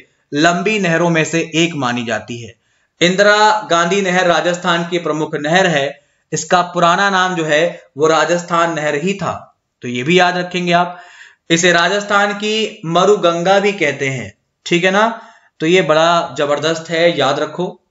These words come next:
और एक एक पॉइंट आवश्यक है। तो इंदिरा गांधी नहर परियोजना जो है वो सतलुज और व्यास नदी की सम्मिलित कहानी है। ठीक है भाई, चलिए आगे बढ़ते हैं। अगला जो सवाल होगा वो तुंगभद्रा परियोजना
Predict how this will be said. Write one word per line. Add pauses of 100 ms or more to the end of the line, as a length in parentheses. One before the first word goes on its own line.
(100)
और
एक
एक
पॉइंट
आवश्यक
है। (400)
तो
इंदिरा
गांधी
नहर
परियोजना
जो
है (280)
वो
सतलुज (140)
और
व्यास
नदी
की (160)
सम्मिलित
कहानी
है। (460)
ठीक
है
भाई, (580)
चलिए
आगे
बढ़ते
हैं। (340)
अगला
जो
सवाल
होगा (400)
वो
तुंगभद्रा
परियोजना